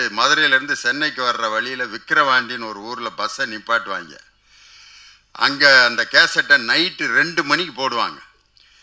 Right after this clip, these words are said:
நல்லா தூங்கிட்டு இருந்தவங்களாம் எந்திரிச்சு வந்து யூரின் பாஸ் பண்ண வந்து நின்னுபிட்டு அந்த கேசட்டை கேட்டு கேசட்லாம் வாங்கிட்டு போயிட்டு இருக்காங்க.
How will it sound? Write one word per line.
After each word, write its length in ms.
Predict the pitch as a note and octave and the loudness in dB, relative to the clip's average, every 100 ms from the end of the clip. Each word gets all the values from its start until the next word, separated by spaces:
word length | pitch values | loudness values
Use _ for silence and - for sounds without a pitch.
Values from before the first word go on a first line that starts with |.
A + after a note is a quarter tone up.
| _ _ - | _ _ 0
நல்லா 340 | A#2 D#3 F#3 | 4 4 4
தூங்கிட்டு 500 | F3 - F3 E3+ D3+ | 2 2 -4 -2 -4
இருந்தவங்களாம் 520 | C3+ C3 C3 B2+ C#3+ C#3+ | -2 0 0 0 0 0
எந்திரிச்சு 400 | C3 D3+ C#3 B2+ | -2 -4 -4 -6
வந்து 220 | B2+ D#3 | -6 -8
யூரின் 400 | C#3+ C3 D#3+ D3 | -6 -4 -4 -4
பாஸ் 300 | B2 B2 A#2+ | 0 0 0
பண்ண 220 | A#2+ A2+ A2 | -6 -6 -6
வந்து 280 | G#2+ A2+ | -6 -6
நின்னுபிட்டு 560 | A#2 A#2 B2+ A#2+ F#2+ B2 C#3+ | -6 -6 -6 -10 -6 -4 -2
அந்த 260 | C3 A2+ A2 - | -4 -4 -6 0
கேசட்டை 420 | C#3 D3 C#3 A#2+ | 0 0 -4 -6
கேட்டு 400 | A2 B2+ - C#3+ C3 _ | -4 -4 -4 -10 -12 _
கேசட்லாம் 600 | B2 C3+ C3 A2 A#2 C3 | -2 -2 -4 -8 -6 -2
வாங்கிட்டு 300 | A2+ C3+ A2+ | -2 -4 -6
போயிட்டு 240 | A#2 A#2 G#2+ | -8 -6 -6
இருக்காங்க. 340 | G#2 F#2+ F#2+ | -6 -6 -4